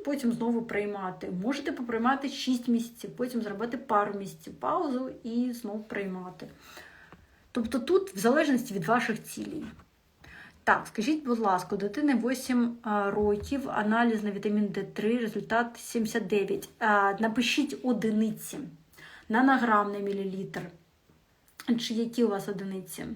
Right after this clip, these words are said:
У дитини дуже потіють руки, ноги. Думаю, що це від нестачі вітаміну Д. Але ні, до кого звернутися в такому випадку? До кого звернутися? До, а,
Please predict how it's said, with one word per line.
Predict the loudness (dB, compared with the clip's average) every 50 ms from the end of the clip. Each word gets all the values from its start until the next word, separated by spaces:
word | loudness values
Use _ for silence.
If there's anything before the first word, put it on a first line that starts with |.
| -12 -14 _ _ _ _ _ _ -20 -20 -20 -20 -20 -20 -20 -20 _ -20 -20 _ _
У | -8 -4
дитини | -2 0 0 0 0 2 2 2
дуже | 2 2 0 0 2 2
потіють | 2 0 0 0 0 -2 -2 0
руки, | -2 -2 -2 -2 -2 -2
ноги. | -2 -4 -6 -6 -6 -8
Думаю, | -6 -4 0 2 4 4 4 4 2 0 0 0 -2 -4
що | -6 -8 -12 -8 -2 0 2 2 2 0 -2 -8
це | -12 -16 -6 0 2 4 4
від | 4 2 0 -4
нестачі | -4 -8 -10 -6 -4 -4 -2 -2 -4 -6
вітаміну | -6 -4 -2 -2 -2 -2 -4 -6
Д. | -6 -6 -6 -8 -6
Але | -6 -6 -2 0 2 2
ні, | 4 2 2 0 -2 -6 -8 -6
до | -6 -6 -6 -8 -10 -12 -4
кого | 0 0 2 2 0 -2
звернутися | -2 -6 -6 -6 -6 -6 -6 -8 -10 -14 -14 -14
в | -14
такому | -12 -10 -8 -8 -8 -6
випадку? | -6 -6 -6 -6 -8 -10 -12 -14 -14 -16 -16 -16 -16 -18 -18 -18 -18 -20 -20 -16 -12
До | -4 0 2 2 2
кого | 0 -2 -2 -2 0 2 2 2
звернутися? | 2 2 0 0 0 0 0 -2 -4 -8 -6 -4 -4 -4
До, | -2 -2 0 0 0 2 0 -2 -2 -4 -10 -20 _ _ -10 -8
а, | -6 -4 -4 -4 -4 -4 -4 -4 -4 -6 -6 -6 -6